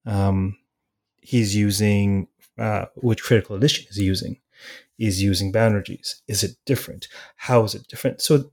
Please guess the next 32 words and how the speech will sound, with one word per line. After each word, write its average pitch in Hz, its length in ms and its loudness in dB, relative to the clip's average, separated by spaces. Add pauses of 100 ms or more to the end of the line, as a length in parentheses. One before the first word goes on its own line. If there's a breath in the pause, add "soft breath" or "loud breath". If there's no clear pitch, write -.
there, 147 140 4
of - 180 -6
course, 170 400 0
there 104 160 0
is 101 120 0
this 107 140 -2
tension 113 500 2
between, 98 580 -2 (680 soft breath)
uh, 98 340 -2 (520)
emic 120 360 2
modes 107 360 0
of - 80 -16
transmission 104 640 2
and 95 180 -2
knowledge 101 680 0 (560 loud breath)
and 101 460 0 (180)
the 117 160 0
manner 98 340 2
in 95 120 0
which 98 180 -2
we 107 80 -6
study 98 320 0
at 92 60 -4
the - 80 -8
Academy. 104 380 0
And 143 100 2
of, 143 200 -2
of - 160 -2
course, - 640 0
uh, 104 280 2
they're 104 140 2
both 107 460 -2